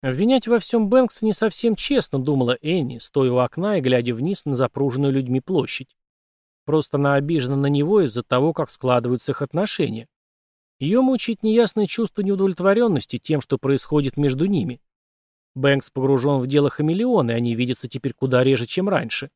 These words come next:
К тому же Бэнкс подчас бывает настолько усталым, что засыпает ещё до того, как...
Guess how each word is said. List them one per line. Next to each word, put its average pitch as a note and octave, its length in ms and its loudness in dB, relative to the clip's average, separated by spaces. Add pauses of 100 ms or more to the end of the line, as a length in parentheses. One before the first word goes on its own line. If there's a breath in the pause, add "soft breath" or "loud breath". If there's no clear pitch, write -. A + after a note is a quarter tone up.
(580)
К - 60 -20
тому C#3+ 260 2
же C#3 100 4
Бэнкс D3 380 2
подчас C#3 460 -2
бывает C3+ 400 0
настолько D#3 560 0
усталым, B2+ 500 -2
что - 160 -8
засыпает C3+ 560 0
ещё C3+ 240 -4
до B2+ 100 -2
того, D3 300 2
как... - 400 -2